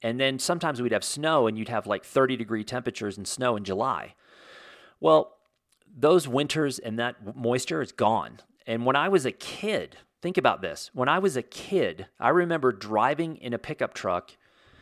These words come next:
through, um, a port, uh, basically eastern, eastern Wyoming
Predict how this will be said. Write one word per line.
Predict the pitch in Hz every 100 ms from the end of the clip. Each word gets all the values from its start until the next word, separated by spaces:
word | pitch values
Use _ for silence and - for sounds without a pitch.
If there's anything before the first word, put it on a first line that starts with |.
| _ _
through, | - 123 127 123 -
um, | 113 104 98 - _ _ - -
a | 110
port, | 107 - 143 -
uh, | 117 107 _ _ _ _ -
basically | 165 165 139 -
eastern, | 139 139 143 113 110 -
eastern | 160 - 135 117 107 - _
Wyoming | 120 117 123 147 90 85